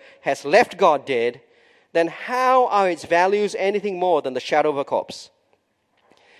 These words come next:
What are the foundations of it, of its morality, if not myth?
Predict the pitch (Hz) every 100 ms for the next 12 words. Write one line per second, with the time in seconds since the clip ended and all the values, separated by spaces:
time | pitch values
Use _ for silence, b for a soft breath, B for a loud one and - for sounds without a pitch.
0 | b b 165 214 214 - 175 170 185 196
1 | 170 147 147 - 147 - 143 143 147 156
2 | 127 117 127 123 120 139 147 - - -